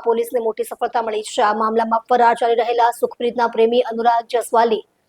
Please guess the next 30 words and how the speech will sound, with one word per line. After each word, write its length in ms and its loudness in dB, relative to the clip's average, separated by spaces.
મધ્યપ્રદેશથી 840 4
ધરપકડ 420 -4
કરવામાં 380 2
આવી 180 -6
છે. 220 2
પોલીસ 280 2
તપાસમાં 640 2
સામે 220 2
આવ્યું 240 -4
છે 60 2
કે 180 2
અનુરાગ 400 2
દ્વારા 320 0
સતત 440 0
માનસિક 360 0
ત્રાસ 320 0
આપવામાં 340 0
આવતો 220 -4
હતો, 200 -2
જેના 180 0
કારણે 260 0
સુખપ્રીતે 540 -6
આપઘાત 420 0
જેવું 240 2
આત્યંતિક 560 -4
પગલું 260 -8
ભર્યું 200 -18
હતું. 120 -20
ગત 500 2
મે 100 6